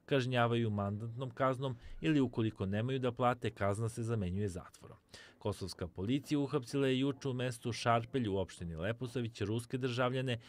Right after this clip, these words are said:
koji su pokušali da uđu na Kosovo van administrativnog prelaza. Zbog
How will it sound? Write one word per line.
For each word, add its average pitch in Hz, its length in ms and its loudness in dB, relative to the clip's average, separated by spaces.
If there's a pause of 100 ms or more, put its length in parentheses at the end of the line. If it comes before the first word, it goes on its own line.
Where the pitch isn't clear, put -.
(180)
koji 165 140 2
su 143 180 -2
pokušali 123 520 2
da 101 120 2
uđu 113 220 0
na 117 140 -2
Kosovo 117 480 0
van 113 300 4
administrativnog 95 1000 -4
prelaza. - 440 -12 (460)
Zbog 127 280 2